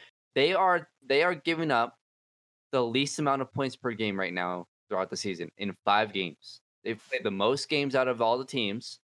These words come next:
uh, tied with a bunch, and they have given up the least amount.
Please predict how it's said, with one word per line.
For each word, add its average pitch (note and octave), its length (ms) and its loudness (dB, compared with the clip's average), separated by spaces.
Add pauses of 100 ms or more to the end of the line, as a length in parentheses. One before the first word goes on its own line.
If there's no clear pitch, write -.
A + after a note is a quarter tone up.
(920)
uh, G2 360 2
tied G2 240 0
with G2 180 -4
a A2 40 -4
bunch, G2 460 -4 (200)
and G#2 180 0
they G#2 100 4
have A2 140 0
given A2+ 280 -2
up G#2+ 260 0 (140)
the G2+ 180 -4
least G2 420 -6
amount. F2 280 -4